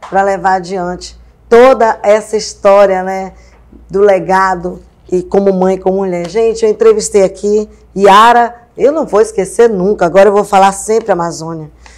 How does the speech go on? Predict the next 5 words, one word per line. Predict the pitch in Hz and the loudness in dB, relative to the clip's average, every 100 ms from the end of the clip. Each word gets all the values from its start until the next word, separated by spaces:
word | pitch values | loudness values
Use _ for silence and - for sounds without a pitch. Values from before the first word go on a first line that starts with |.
| - | -6
Yara, | 185 185 175 190 214 | 2 4 6 6 4
doutora | 180 190 185 _ - 262 294 | 2 -2 -4 _ 4 6 6
Yara | 220 175 170 180 185 - _ | 2 0 -2 -2 -6 -14 _
Amazônia | 202 254 269 254 185 170 190 202 202 | 2 2 2 -2 -2 -6 -6 -4 -6
Lins | 185 175 185 190 190 - | -6 -4 -4 -4 -8 -16